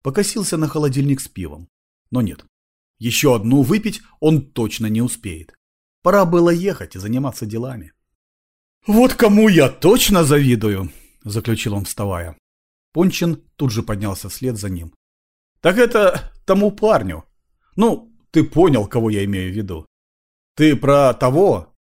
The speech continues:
сразу догадался напарник, почесав в затылке. «Ага, <laughs> про этого. Который вечно какими-нибудь бабами. Он самый, да». Напарники помолчали.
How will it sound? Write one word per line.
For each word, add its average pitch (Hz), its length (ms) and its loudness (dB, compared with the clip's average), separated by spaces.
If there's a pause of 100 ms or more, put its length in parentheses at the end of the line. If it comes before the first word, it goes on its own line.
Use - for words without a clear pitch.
(160)
сразу 98 380 -6
догадался 95 460 -8
напарник, 131 480 -2 (180)
почесав 110 440 -8
в - 20 -10
затылке. 95 500 -12 (680)
«Ага, 147 500 2 (200)
<laughs> 214 200 -2
про 185 160 4
этого. 95 420 -2 (540)
Который 233 500 4
вечно 220 280 0
какими-нибудь 214 440 2
бабами. 127 500 0 (480)
Он 233 140 4
самый, 156 440 2
да». 110 380 -6 (640)
Напарники 131 460 -4
помолчали. 101 580 -10